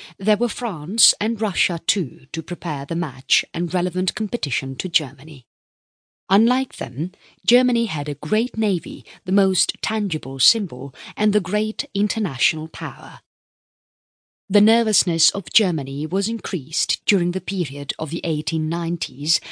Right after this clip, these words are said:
when the alliances from the great powers of Europe seemed to be slipping through and beyond the control of Germany. Bismarck used to work on the principle of hostility from France,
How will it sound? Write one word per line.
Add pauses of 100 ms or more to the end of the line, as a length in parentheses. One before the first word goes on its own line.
(220)
when
the
alliances
from
the
great
powers
of
Europe (240)
seemed
to
be
slipping
through (240)
and
beyond
the
control
of
Germany. (640)
Bismarck (180)
used
to
work
on
the
principle
of
hostility
from
France,